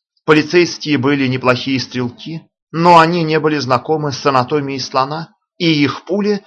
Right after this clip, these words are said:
не задевали жизненно важных центров слона –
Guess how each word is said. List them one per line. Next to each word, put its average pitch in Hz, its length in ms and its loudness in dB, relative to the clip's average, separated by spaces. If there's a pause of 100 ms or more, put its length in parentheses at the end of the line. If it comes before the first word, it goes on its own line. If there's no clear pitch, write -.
(100)
не 208 180 4
задевали 95 680 -2 (120)
жизненно 113 520 -2
важных 107 340 -2
центров 123 400 -4
слона – 120 400 -8